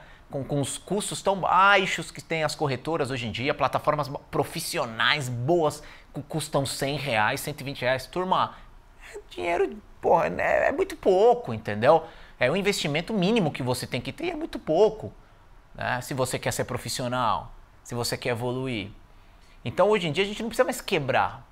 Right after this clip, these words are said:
pra pegar trauma. A gente pode aprender pequeno. E, olha só,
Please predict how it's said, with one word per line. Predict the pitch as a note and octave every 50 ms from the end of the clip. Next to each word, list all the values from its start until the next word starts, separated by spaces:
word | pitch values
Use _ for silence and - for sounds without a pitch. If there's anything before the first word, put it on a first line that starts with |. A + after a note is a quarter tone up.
| - -
pra | - B2+ B2
pegar | - - B2+ G#2+ A2+ G#2+
trauma. | - - A#2 G#2 F#2 F2+ F2+ E2+ F#2+
A |
gente | G#2 B2 C#3+ -
pode | - - C#3 D#3 F3
aprender | E3+ - F3 E3 E3 F3
pequeno. | E3+ - F#3+ - - F3 F#3+ G3 F#3 - - - - - - - - - -
E, | F#3+ G3 F#3+ G3+ A#3 C4 D4 B3 - - - - - - - -
olha | - D3+ F#3+ - -
só, | - - G3 C#3+ A#2 A#2 A#2 -